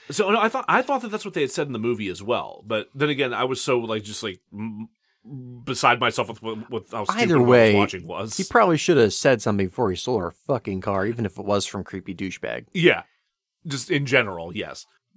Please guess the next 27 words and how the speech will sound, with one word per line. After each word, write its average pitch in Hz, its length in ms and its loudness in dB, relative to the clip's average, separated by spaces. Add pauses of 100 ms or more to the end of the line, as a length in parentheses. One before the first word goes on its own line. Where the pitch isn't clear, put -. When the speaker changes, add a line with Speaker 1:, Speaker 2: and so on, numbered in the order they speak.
(300)
Speaker 1:
Yeah, - 140 -6
so - 220 -12
nobody 208 360 6
other 160 140 2
than 135 160 -2
Taylor 113 340 2
worked 92 220 -8
on 90 60 -14
the 85 80 -14
cast, - 340 -12
basically. - 560 -4
<laughs> - 40 -20 (680)
Speaker 2:
And, 214 160 -2 (200)
and, - 80 -14 (180)
Speaker 1:
And 220 140 -2
Speaker 2:
the 175 60 -4
Speaker 1:
the - 60 -8
mo-, - 80 -10
Speaker 2:
mom. - 80 -14
Speaker 1:
and 185 120 -6
the 104 40 -10
mom. - 220 -10 (880)
Speaker 2:
Production. - 600 -12 (880)
Speaker 1:
Well, 127 160 2
E 113 120 -2
L 123 120 2
James. 107 500 -6